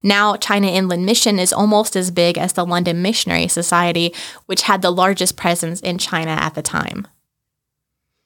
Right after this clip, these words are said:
While Hudson is stressed out in China, William Berger is stressed out in London trying to interview candidates and get the right matches to send over.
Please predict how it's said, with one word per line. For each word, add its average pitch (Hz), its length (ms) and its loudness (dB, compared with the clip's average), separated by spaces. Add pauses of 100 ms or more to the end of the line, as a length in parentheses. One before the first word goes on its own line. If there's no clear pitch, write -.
(320)
While 226 140 4
Hudson 277 360 2
is 202 100 2
stressed 208 400 2
out 175 180 4
in 160 60 -6
China, 170 580 2
William 208 300 4
Berger 190 300 2
is 180 120 4
stressed - 380 0
out 180 140 6
in 196 120 4
London 202 400 4
trying 208 400 2
to - 160 2
interview 180 380 0
candidates 180 600 0
and 180 120 -4
get 190 140 -4
the 180 100 0
right 190 260 0
matches 175 460 -2
to - 120 -4
send 170 280 -2
over. 202 360 0